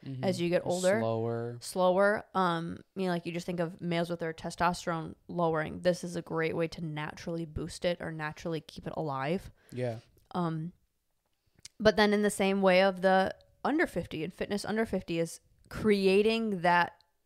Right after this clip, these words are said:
Speaker 2: you do all of those things. Same thing all that I just said. You're doing the resistance training. You're also doing the mobility and the stretching. I think the mobility <laughs> and the stretching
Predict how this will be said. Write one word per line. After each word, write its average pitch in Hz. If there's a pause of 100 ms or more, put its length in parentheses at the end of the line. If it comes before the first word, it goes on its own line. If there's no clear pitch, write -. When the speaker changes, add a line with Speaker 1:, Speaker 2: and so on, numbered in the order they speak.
(720)
Speaker 2:
you 175
do 214
all 165
of 156
those 160
things. 165
Same 175
thing 208
all 208
that 202
I 202
just 190
said. 185
You're 170
doing 190
the 202
resistance 175
training. 160 (260)
You're 185
also 175
doing 190
the 190
mobility 190
and 185
the 180
stretching. 226
I -
think 190
the -
mobility 202
<laughs> -
and 208
the 190
stretching 190